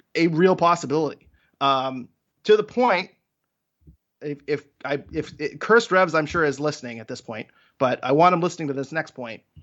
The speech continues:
If you were to ask me where we are on the football field, I would say we're about midfield right now, uh, in, in terms of this being a real thing. And I also think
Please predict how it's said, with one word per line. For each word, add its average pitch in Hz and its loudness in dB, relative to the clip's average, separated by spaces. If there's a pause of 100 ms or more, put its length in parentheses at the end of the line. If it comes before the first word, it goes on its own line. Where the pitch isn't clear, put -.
(260)
If 131 -10
you 190 2
were 226 8
to 202 4
ask 196 2
me 175 -4
where 160 0
we 185 2
are 185 4
on 170 0
the 147 -6
football 196 -2
field, 202 0 (100)
I 160 2
would 190 4
say 202 0
we're 185 4
about 170 2
midfield 156 -2
right 123 -8
now, 113 -16 (460)
uh, 135 2
in, 156 -2
in 156 -2
terms 151 2
of 139 0
this 160 0
being 143 0 (440)
a 135 4
real 135 4
thing. 113 -8
And 147 0 (160)
I 143 2
also 202 4
think 151 -6